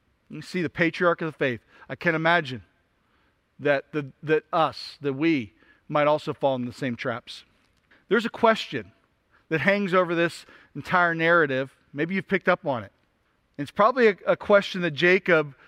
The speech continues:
had. Perhaps Jacob didn't see God in the midst of this. The question is this, where is God? Where is God in the midst of this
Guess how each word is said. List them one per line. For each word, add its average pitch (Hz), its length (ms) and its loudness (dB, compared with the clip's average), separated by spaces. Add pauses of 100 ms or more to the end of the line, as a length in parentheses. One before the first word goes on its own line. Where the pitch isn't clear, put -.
(260)
had. 147 460 2 (300)
Perhaps 202 320 0
Jacob 202 400 2
didn't 196 200 2
see 220 260 -2
God 190 320 4
in - 20 -6
the 180 60 -4
midst 202 220 -2
of 180 80 0
this. 160 300 2 (520)
The 180 80 -2
question 254 420 0
is 208 120 0
this, 233 180 2
where 247 260 6
is 233 140 -4
God? 269 400 2 (680)
Where 254 300 4
is 254 200 -2
God 220 480 6
in 202 100 0
the 202 80 0
midst 208 500 0 (600)
of 180 240 4
this 202 400 0